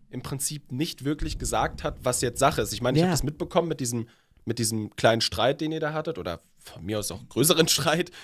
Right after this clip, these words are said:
Speaker 1: ich weiß es nicht. Ähm, so, das hab ich halt nur mitbekommen und dann wollte ich eigentlich noch weiterhin mit ihr was machen und sowas und das halt herausfinden. Und ich glaub, wir hatten auch ganz kurz gesprochen in ihrem privaten Teamspeak, wo sie halt so,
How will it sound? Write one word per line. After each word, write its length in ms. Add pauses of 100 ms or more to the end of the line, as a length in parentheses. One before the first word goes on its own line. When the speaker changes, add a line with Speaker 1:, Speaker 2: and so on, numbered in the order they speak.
(120)
Speaker 1:
ich 100
weiß 180
es 140
nicht. 240 (460)
Ähm, 480 (680)
so, 120
das 300
hab 120
ich 100
halt 200
nur 140
mitbekommen 600
und 160
dann 280 (260)
wollte 200
ich 80
eigentlich 180
noch 120
weiterhin 440
mit 200
ihr 160 (320)
was 240
machen 320
und 100
sowas 240
und 100
das 120
halt 120
herausfinden. 680 (400)
Und 80
ich 120
glaub, 280
wir 60
hatten 200
auch 140
ganz 320
kurz 560
gesprochen 520
in 220
ihrem 220
privaten 440
Teamspeak, 460
wo 80
sie 140
halt 200
so, 340